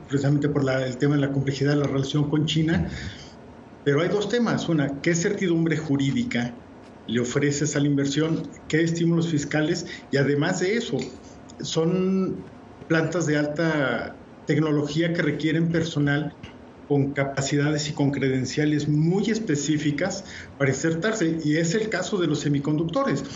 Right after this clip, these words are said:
Hay una lista enorme de empresas de Taiwán que quieren venir a América Latina,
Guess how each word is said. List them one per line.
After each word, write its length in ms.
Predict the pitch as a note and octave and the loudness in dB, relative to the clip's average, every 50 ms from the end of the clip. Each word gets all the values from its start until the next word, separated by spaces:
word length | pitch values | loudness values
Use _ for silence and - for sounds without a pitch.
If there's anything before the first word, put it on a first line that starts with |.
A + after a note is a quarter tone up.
| - - - - - - | -12 -12 -14 -14 -4 -2
Hay 140 | - E3+ F3 | 0 2 2
una 180 | A3 G#3+ G#3+ G#3 | 2 0 0 0
lista 520 | G#3 G3+ F#3+ G3 G3 F#3+ - - G3 F#3 | 0 0 0 0 -2 -2 -2 0 0 2
enorme 480 | E3+ E3 E3+ F3+ F3 E3 D3 C#3 C3+ C3 | 2 2 2 2 0 0 0 0 0 0
de 140 | - - | -2 -6
empresas 580 | - - - - - D#3 E3 E3 E3+ F#3 F3 D3 | -10 -12 -4 -2 0 2 2 2 0 0 0 0
de 80 | D3+ C#3 | 0 0
Taiwán 340 | - C#3 B2 C#3+ D#3 D3 | 0 0 0 2 0 0
que 80 | D3 - | 0 -2
quieren 320 | A#2 - D#3+ E3 F3 E3+ | -2 -2 0 0 0 2
venir 320 | D#3 D#3+ D#3 D3+ D#3 D#3+ D3+ | 2 2 2 2 2 2 2
a 40 | C#3 | 2
América 340 | C#3 D3 D3 D#3+ D#3+ - | 2 2 0 0 0 0
Latina, 500 | C3+ C3+ B2+ - D3+ D#3 D#3+ C3+ D#3 - | 0 0 0 0 0 0 0 0 -2 -4